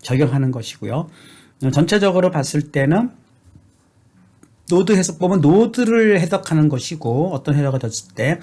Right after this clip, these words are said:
노드 하면 여러분 머릿속에는, 아, 케이씨엘, 전류 법칙이다 하는 걸 생각하는 것이고,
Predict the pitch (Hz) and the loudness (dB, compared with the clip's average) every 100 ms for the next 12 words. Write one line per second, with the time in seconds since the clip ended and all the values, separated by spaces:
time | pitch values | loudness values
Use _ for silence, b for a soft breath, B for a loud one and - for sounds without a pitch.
0 | B B - 160 214 240 220 190 185 156 | B B -2 4 4 4 2 2 2 2
1 | 160 156 127 135 - 135 139 170 - 135 | 2 2 0 -2 -4 -2 -2 -2 -2 -4
2 | 139 - 220 220 - 117 123 135 110 B | -4 -4 -4 -4 -6 -4 -2 -4 -6 B
3 | _ - 120 151 160 156 - - 113 120 | _ -4 0 2 2 0 -4 -8 -2 0
4 | 123 123 143 135 127 160 156 156 147 123 | 0 -4 -4 -4 -4 -2 -4 -4 -8 -8
5 | 110 - 120 175 | -12 -12 -8 -8